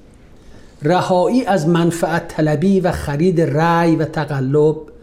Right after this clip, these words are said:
پرهیز از عوام زدگی، هم از عوام زدگی، هم از نخبه گرایی، دموکراسی مبنی بر مشارکت عمومی، مشورت و ایجاد توافق،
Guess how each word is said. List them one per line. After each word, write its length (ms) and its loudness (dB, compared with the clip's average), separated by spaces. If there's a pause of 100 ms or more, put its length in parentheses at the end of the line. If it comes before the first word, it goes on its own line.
(380)
پرهیز 580 0
از 420 -2 (320)
عوام 420 2
زدگی، 800 0 (100)
هم 240 0
از 200 0
عوام 360 -2
زدگی، 500 0
هم 300 -4
از 200 -2
نخبه 280 -2
گرایی، 600 -6 (840)
دموکراسی 960 2
مبنی 680 2
بر 200 2
مشارکت 880 0
عمومی، 640 2
مشورت 880 -2
و 60 0 (120)
ایجاد 580 0
توافق، 720 -4